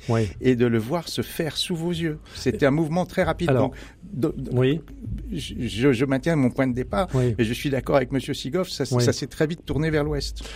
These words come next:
Speaker 1: Mais comment vous expliquez que ces communistes d'origine soviétique, ces communistes ukrainiens d'origine soviétique, se soient tournés vers l'Ouest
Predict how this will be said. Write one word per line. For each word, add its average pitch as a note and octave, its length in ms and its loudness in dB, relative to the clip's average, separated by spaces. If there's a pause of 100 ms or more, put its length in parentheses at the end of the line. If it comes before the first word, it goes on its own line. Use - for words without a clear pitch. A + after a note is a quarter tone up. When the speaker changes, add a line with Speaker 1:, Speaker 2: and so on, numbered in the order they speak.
(200)
Speaker 1:
Mais B2 60 2
comment F#3+ 180 6
vous D#3 140 4
expliquez C3 400 2
que A#2+ 240 2
ces G#2+ 640 0
communistes C3 640 2
d'origine G#2+ 480 2
soviétique, A2+ 680 0
ces A#2 140 0
communistes B2+ 460 0
ukrainiens D3 340 -2 (640)
d'origine A#2+ 460 2
soviétique, A2+ 520 2
se A#2 120 0
soient C3+ 180 2
tournés D3 300 2
vers A2 160 2
l'Ouest A#2+ 440 2